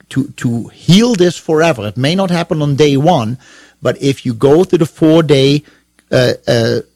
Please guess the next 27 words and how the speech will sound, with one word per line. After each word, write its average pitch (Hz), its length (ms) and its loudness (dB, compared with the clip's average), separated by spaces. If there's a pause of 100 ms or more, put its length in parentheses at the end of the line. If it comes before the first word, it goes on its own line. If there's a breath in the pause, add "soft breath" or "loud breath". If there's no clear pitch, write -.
(120)
express 139 600 -2
cleanse, 143 420 -2
let's - 160 -4
call 139 180 0
it 120 100 -2
that 127 200 -2
way, 123 260 0 (240 soft breath)
then 151 400 0
do 160 140 2
the 135 120 0
whole 160 280 2
twenty-one 151 500 -2
days 117 420 -2 (280 soft breath)
with 151 260 2
your 139 100 0
program, 127 760 -2
and 131 180 -2
then 135 280 0 (300 soft breath)
you 156 260 2
will 190 120 2
know, 156 220 0
you 147 160 2
will 170 100 0
start 127 260 -2
feeling 123 300 -2
better. 107 320 -4
And, 147 180 -4